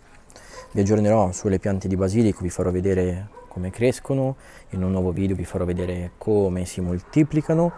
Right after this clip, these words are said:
E per gli aggiornamenti, ragazzi, vi invito come sempre a seguirmi su Instagram, mi trovate come Acqua Plants Farmer. Penso di avervi detto tutto, quindi hanno bisogno, il basilico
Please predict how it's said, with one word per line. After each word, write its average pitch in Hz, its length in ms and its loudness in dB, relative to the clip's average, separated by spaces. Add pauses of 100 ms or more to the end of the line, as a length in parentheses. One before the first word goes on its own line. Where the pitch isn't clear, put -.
(1080)
E 113 440 0
per 123 140 -2
gli 135 40 2
aggiornamenti, 131 520 0
ragazzi, 95 380 0
vi 92 60 -4
invito 92 260 -2
come 98 180 -2
sempre 95 300 -6
a - 20 -10
seguirmi 95 360 0
su - 120 -8
Instagram, 120 460 -2 (120)
mi 95 100 -10
trovate 90 340 -4
come 90 260 -6 (140)
Acqua - 240 -4
Plants 107 260 -2
Farmer. 185 420 0 (640)
Penso 143 180 -2
di 156 80 4
avervi 151 220 4
detto 143 220 0
tutto, 92 440 -6
quindi 85 300 -2 (380)
hanno 98 160 0
bisogno, 101 600 2 (180)
il 92 80 -6
basilico 95 480 0